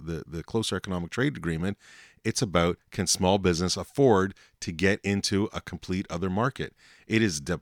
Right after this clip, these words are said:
you know, they have to invest in design, they have to travel, they have to be present for a long enough period because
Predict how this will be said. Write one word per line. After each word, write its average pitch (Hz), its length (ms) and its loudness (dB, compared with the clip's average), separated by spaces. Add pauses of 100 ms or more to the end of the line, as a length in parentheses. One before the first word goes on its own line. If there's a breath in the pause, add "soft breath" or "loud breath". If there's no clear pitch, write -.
you 87 120 -6
know, 80 100 -4
they 82 100 -2
have 90 160 -4
to 90 60 -6
invest 80 320 -4
in 80 120 -6
design, 82 580 -4 (320 soft breath)
they 78 80 -6
have 71 160 -10
to - 80 -16
travel, 80 640 -2 (340 soft breath)
they 80 120 -6
have 78 200 -6
to 82 160 -2
be 78 240 -4
present 113 480 2
for 101 100 0
a 87 60 4
long 87 240 0
enough 85 180 -2
period 95 400 -2
because 82 480 -4